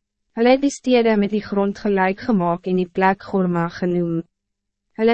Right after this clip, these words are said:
is van Gorma af weg met die pad na die Rietzee toe om bij Edom voorbij te komen.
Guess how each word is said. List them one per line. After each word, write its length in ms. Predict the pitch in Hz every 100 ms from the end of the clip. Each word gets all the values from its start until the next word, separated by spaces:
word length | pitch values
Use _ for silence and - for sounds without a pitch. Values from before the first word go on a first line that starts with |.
| 240
is 60 | -
van 160 | 254
Gorma 460 | 254 233 226 220 226
af 300 | 208 196 -
weg 240 | 180 175 196
met 80 |
die 140 | 190 185
pad 300 | 214 208 202
na 140 | 196 185
die 80 | 185
Rietzee 540 | 190 190 - 180 175
toe 140 | 180 196
om 140 | 190
bij 220 | 185 180 196
Edom 240 | 185 170 165 -
voorbij 400 | 214 185 170 170 185
te 60 |
komen. 400 | 185 175 165 165